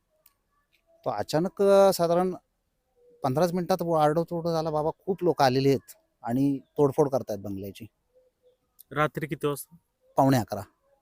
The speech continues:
Speaker 1: पण लगेच पंधरा वीस मिनिटात, म्हणजे ज्यांनी वीस मिनिटं गेले असतील मध्ये, तर तोडफोड चालू झाली. तर आम्ही पाहण्याचा प्रयत्न केला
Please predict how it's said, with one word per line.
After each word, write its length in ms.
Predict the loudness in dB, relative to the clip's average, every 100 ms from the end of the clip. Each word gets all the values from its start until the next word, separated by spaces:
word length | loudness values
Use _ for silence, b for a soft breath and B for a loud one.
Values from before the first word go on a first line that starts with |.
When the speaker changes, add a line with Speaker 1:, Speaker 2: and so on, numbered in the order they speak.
| _
Speaker 1:
पण 140 | -2 0
लगेच 220 | 0 2
पंधरा 260 | 2 6 6
वीस 160 | 6 2
मिनिटात, 240 | 0 -4 -6
म्हणजे 200 | -6 -2
ज्यांनी 280 | 0 0 -2 _ _ _ _ _
वीस 140 | -8 -4
मिनिटं 220 | -2 2
गेले 160 | 4 2
असतील 260 | 2 -4
मध्ये, 260 | -4 -4 -6 -10 _ _ _ _ _ _ -18
तर 40 | -2
तोडफोड 320 | 0 2 0
चालू 240 | 2 4 4
झाली. 380 | 4 2 0 -4 _ _ _ _ _ _ _ _ _ _ -20 -20 -20 _ _ -2
तर 60 |
आम्ही 160 | 0 0
पाहण्याचा 360 | 2 2 2 2
प्रयत्न 320 | 2 4 2
केला 220 | 0